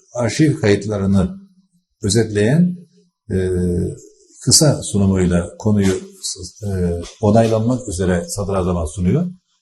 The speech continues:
Ve bu sadrazam da burada yine efendim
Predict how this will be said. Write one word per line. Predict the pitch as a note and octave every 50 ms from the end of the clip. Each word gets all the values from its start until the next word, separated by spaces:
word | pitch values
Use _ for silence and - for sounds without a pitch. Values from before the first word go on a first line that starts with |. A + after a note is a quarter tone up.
| _ -
Ve | G#2 G2+ A2 A#2 - D3 C3 B2
bu | A#2+ B2+ A#2+
sadrazam | - B2 A#2+ A#2 B2 B2 A#2+ A#2 A2 G#2 F#2+
da | F#2+ F#2+
burada | B2 B2+ G#2+ G#2 B2+ D3+ C#3+
yine | A#2 B2 C3+ A2+ A#2 E3 F3+ F3 - _ _ _ _ _ _ _ _ _ -
efendim | - A2+ G2+ F2+ G#2 G2+ G2 G2 C3 D#3 D#3+ - -